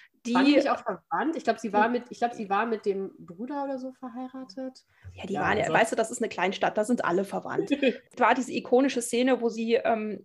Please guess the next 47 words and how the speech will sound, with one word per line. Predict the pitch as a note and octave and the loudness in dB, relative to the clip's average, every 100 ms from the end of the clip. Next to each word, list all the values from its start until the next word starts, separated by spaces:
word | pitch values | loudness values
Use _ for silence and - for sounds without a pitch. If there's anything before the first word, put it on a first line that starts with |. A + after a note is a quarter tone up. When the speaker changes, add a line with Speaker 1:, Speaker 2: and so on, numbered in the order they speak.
| - | -12
Speaker 1:
zusammen | A#3+ A#3 A3+ | -4 2 4
mal | A#3 G#3 | 4 4
auf | - | 2
einer | A3+ | 0
Bank | G#3 G#3 B3 - _ _ | 0 -2 -4 -10 _ _
sitzen. | A3+ A3+ G#3 G3+ | -2 -2 -4 -6
Das, | G3+ - | -8 -6
Speaker 2:
Mhm. | G3+ - | -6 -2
Speaker 1:
das | A#3 A3 | 2 2
ist, | A3+ - | 0 -2
glaub | A3+ G3+ | 2 2
ich, | B3+ | 2
auch | A3+ | 0
jedem | G#3+ A3+ A#3 | 0 0 0
so | A3 | -2
im | A3 | -2
Gedächtnis | A3 G#3 A#3 A3+ | 0 0 -2 -6
geblieben. | A3+ G#3+ A3 G#3+ G3+ | -8 -8 -6 -2 2
Genau, | C#4 G3 | 4 4
und | - | 2
beide | G3+ A#3 C#4 | 2 2 4
haben | D4+ | 0
einen | D#4 | 2
Emmy | E4+ F4+ | 2 2
gewonnen. | A#3 G3+ F#3+ G3 _ - | -2 -4 -6 -8 _ 2
Speaker 2:
Total | A3+ B3 | 6 6
Speaker 1:
Auch | C4 | 4
gewonnen, | C4+ C4 C#4+ | 6 6 8
Speaker 2:
verdient. | F#4 A4+ - _ _ _ _ | 6 4 -2 _ _ _ _
Speaker 1:
natürlich, | A#3+ A3+ C4+ B3 C#4+ E4 - - | 4 4 4 0 2 0 -4 -2
Gillian | B3 A#3+ A3+ | 2 2 4
Speaker 2:
<laughs> | |
Speaker 1:
Anderson, | G3+ G3 G3+ A3 B3 A#4 - _ _ _ _ | 2 2 0 -2 -4 -4 -10 _ _ _ _
Best | G#3+ G#3+ | 0 0
Supporting | - - G#3 G#3+ A3+ | -4 -2 -2 0 2
Speaker 2:
Mein | A3+ G#3 | 4 2
Speaker 1:
Actress | - C4+ B3+ - - | 2 0 0 -4 0
in | A3+ G#3+ | 2 0
The | G3 | -4
Crown. | - G#3 G3 F3+ B3+ G#4+ - - | -4 -4 0 0 0 -2 -8 0
Speaker 2:
Keine | A#3 C4 D#4+ | 4 6 4
Überraschung. | D4 C#4 C#4 D4+ F4+ D#4+ | 4 4 6 4 4 6
Speaker 1:
Es | D#4 - | 6 8
war | A#3 D4 | 6 8
jetzt | D4+ | 6
keine | - A#3 C4+ | 4 4 4
Überraschung, | E4+ E4 D4+ D#4 E4 F4 F4 | 6 4 4 0 -2 -4 -4